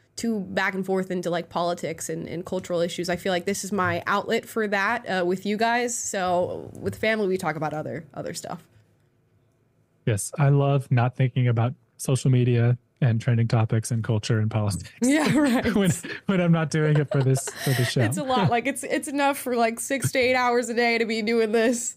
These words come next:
Speaker 1: <laughs>
Speaker 2: Yeah. Uh, let's see. Lex says, "The right has been saying forever that if you allow people to restrict speech, eventually your speech will also be restricted. And now we are seeing just that."
Speaker 1: Yep.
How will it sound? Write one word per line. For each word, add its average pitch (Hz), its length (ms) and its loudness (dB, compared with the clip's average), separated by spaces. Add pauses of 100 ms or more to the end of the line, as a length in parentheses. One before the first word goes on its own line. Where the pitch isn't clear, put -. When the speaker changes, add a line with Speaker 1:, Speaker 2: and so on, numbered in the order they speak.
(220)
Speaker 1:
<laughs> - 240 -2
Speaker 2:
Yeah. 120 280 2 (1200)
Uh, 147 720 4
let's 143 220 2
see. 127 760 2 (280)
Lex 151 520 2
says, 147 480 0
"The 156 180 0
right 151 200 2
has 151 140 2
been 139 160 2
saying 131 300 2
forever 135 420 2
that 117 160 0
if 120 160 0
you 131 100 4
allow 120 180 2
people 139 300 0
to - 140 -2
restrict 190 400 0
speech, 117 380 -2
eventually 127 460 2
your 127 220 2
speech 110 320 -2
will 117 100 -2
also 117 260 0
be 110 180 -2
restricted. 110 640 -2
And 117 140 2
now 107 160 0
we 107 120 0
are 123 80 2
seeing 110 320 -2
just - 320 -8
that." 98 220 -2
Speaker 1:
Yep. 175 380 -6